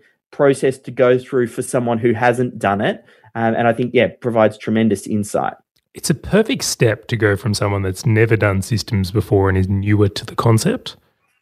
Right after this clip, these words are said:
Speaker 2: and giving them something that they can really get an impact in. Now, I'm,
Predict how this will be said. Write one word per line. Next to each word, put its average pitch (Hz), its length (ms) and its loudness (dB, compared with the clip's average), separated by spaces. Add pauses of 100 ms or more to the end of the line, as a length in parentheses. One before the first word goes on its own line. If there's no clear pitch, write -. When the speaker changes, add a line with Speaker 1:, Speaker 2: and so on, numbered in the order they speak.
(100)
Speaker 2:
and 104 240 -2
giving 110 300 0
them 98 140 -2
something 98 420 -2
that 98 180 -2
they 101 160 0
can 98 180 -2
really 98 300 2
get - 160 -14
an 104 140 -2
impact - 420 -2
in. - 220 -4 (420)
Now, 151 320 -2
I'm, 180 140 0